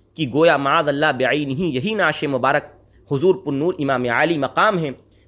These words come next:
बल्कि इससे भी जायद यहाँ तक कि उसे सजदा करने से भी बाक नहीं।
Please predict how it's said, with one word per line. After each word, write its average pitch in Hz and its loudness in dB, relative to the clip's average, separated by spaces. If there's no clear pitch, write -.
बल्कि 202 0
इससे 277 -2
भी 196 0
जायद 175 2
यहाँ 180 0
तक 277 0
कि 233 -12
उसे 202 -2
सजदा 151 -2
करने 143 -2
से 247 -2
भी 262 -2
बाक 220 2
नहीं। 175 -4